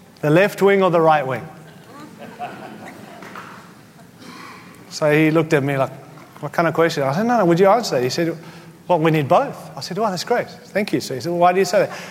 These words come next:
'Cause everywhere I go, people still say to me, "Tyron, come on, I know word and spirit's important, but seriously, which is more important?" And I've got to a place to keep saying, "No, well, what's more important in an airplane, the left or the right wing?"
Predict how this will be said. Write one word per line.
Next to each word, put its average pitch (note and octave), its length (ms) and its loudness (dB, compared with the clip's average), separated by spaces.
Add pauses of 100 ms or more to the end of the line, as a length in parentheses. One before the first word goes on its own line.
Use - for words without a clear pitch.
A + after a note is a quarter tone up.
(180)
'Cause E3 160 -4
everywhere A#3 360 6
I A3+ 120 4
go, A3+ 160 4
people G#3 280 0
still A#3+ 200 0
say A3 160 2
to G3 60 4
me, F3 100 2
"Tyron, F3+ 460 -4 (1040)
come D3 160 -2
on, A#2 220 -6
I C#3 80 -2
know F3+ 180 4
word D3+ 220 4
and C3+ 100 0
spirit's - 340 -2
important, C3+ 520 -6
but F3+ 240 -8
seriously, E3 420 2
which F3+ 260 2
is F3 140 4
more D3 180 0
important?" B2+ 360 -8 (1500)
And D#3+ 120 -8
I've F#3+ 160 2
got A3 160 4
to F#3+ 80 2
a - 20 4
place F3+ 260 0
to F3+ 60 -6
keep G3 240 0
saying, G#3 200 2
"No, A3+ 200 4
well, D#3+ 100 4
what's F#3+ 240 2
more A3 120 4
important A3 260 2
in A3 60 4
an A3+ 40 4
airplane, G#3+ 240 2
the D3 100 -2
left F#3 260 2
or A3 80 4
the F#3+ 120 2
right G3+ 200 4
wing?" A#3 220 2